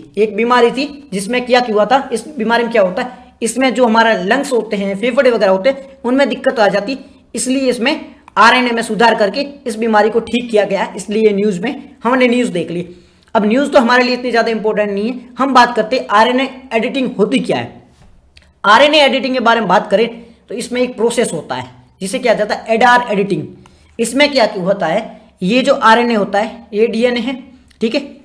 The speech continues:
इसमें क्या दिक्कतें हैं, ठीक है, इसमें उत्परिवर्तन हो गया, मतलब changes आ गए, तो दिक्कत आ गई है।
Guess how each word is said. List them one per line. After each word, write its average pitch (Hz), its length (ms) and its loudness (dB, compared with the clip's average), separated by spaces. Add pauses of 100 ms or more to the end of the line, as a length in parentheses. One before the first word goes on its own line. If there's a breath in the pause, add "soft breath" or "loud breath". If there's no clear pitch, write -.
(180)
इसमें 247 300 -2
क्या 240 120 2
दिक्कतें 190 400 -6
हैं, 143 140 -6 (340)
ठीक 226 100 -4
है, 240 60 2
इसमें 226 200 -4
उत्परिवर्तन 233 600 -2
हो 226 120 -2
गया, 254 300 -4
मतलब 214 200 -10
changes 214 300 0
आ 240 80 0
गए, 262 160 -4 (520 loud breath)
तो 240 60 2
दिक्कत 214 320 0
आ 147 80 -2
गई 127 140 -10
है। 139 160 -12